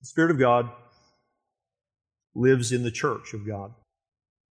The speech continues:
And the church of God, in the sense of that temple or that body, is made up of every genuine believer, because each believer has the Holy Spirit. In fact, this is what distinguishes you and me, Christian, from the world,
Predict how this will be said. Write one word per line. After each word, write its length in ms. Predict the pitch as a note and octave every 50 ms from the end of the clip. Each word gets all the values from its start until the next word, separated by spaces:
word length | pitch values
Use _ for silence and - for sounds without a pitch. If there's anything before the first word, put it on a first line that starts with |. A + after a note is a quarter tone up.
| _ _ _ _ _
And 140 | A#2 A2+ A2+
the 60 | A2
church 280 | - - F3 F3+ F3
of 140 | D3 A#2 G#2+
God, 380 | A2 A2 G#2+ G#2+ A2+ A#2+ B2+ C3+
in 100 | G#2 A2+
the 80 | A2
sense 300 | - - C#3 B2+ A#2+ A2
of 120 | A#2+ G#2 G2+
that 220 | A2 A2+ - -
temple 300 | - D3+ D3+ C#3 D#3 C3
or 140 | A2 G#2+ G#2
that 200 | A2 G#2+ A2 A2+
body, 320 | A#2+ C3+ D3 C3 A2 G#2+
is 100 | A2 G#2
made 200 | A#2 A#2+ A#2+ A#2+
up 100 | B2+ -
of 140 | A#2 G2+ - - -
every 360 | C3 B2 A#2+ C3 C3+ C3 C3 A2 G2+
genuine 460 | G2 A#2 A#2+ B2 B2+ B2+ B2 B2 A#2+
believer, 320 | B2 B2+ C#3 B2+ G#2+ F#2+ - - - _ _
because 260 | A2 G#2+ A#2+ G#2+ -
each 340 | - C#3 C3+ C3+ C3+ - -
believer 420 | C3+ C3 B2+ B2 A#2+ A2 A#2 A2+
has 400 | G#2 - B2+ B2 B2 B2 A2+ G#2+
the 100 | A2 A2
Holy 320 | G2+ A#2+ A#2 A2 A2 G#2+ G#2
Spirit. 400 | G#2+ - - D3+ D3+ C#3+ - - - _ _ _ _ _ _ _ _ _ _ _ _ _ _ _ _ _ _ _ _ _ _
In 80 | - C3+
fact, 140 | D3 C3 C3
this 180 | E3+ - -
is 100 | - G3
what 140 | G3 E3+ C#3+
distinguishes 800 | C#3 C3+ - - - F3+ G3 G3+ F#3+ E3 - - D3 B2+ A2+ B2
you 500 | C3+ E3+ A3 G#3+ D3+ C3 C#3 E3 G#3 F2+ - - _ _ _ _ _ _ _ _ _ _ _ _ _ _ _ _ -
and 200 | - A#2+ D3+ E3+
me, 380 | F#3 F#3 D#3+ C#3+ D#3 G3 G#2 -
Christian, 400 | - - C3 B2 - - F3+ D3+
from 260 | - - E3 D#3 D#3+
the 80 | E3
world, 380 | D#3 E3 G3+ A#3 G#3 F#2+ F#2 -